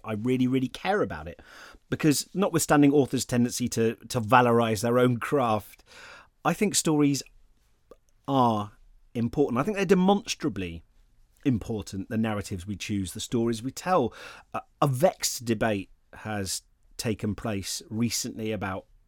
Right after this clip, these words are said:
genre. Is such and such a novel literary fiction? Is it fantasy? Where are the lines? For me, far more important than asking what a story is,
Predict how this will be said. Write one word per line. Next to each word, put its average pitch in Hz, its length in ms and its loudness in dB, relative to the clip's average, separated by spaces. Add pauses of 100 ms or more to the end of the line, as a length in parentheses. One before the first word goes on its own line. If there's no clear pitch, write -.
(420)
genre. 117 640 2
Is 92 160 -6
such - 320 -8
and 101 100 -6
such - 240 -6
a 107 60 -4
novel 101 400 -4 (400)
literary 131 320 4
fiction? 139 840 4
Is 110 160 2
it 107 220 -2 (600)
fantasy? 135 1120 4
Where 117 280 0
are 107 40 2
the 107 80 -2
lines? 131 460 4
For - 160 -2
me, 120 540 0 (920)
far 147 400 -2
more 123 180 2
important 120 360 -2
than 113 140 -4
asking 107 280 -6
what 113 160 -4
a - 40 -14
story 110 440 -6
is, 107 560 -4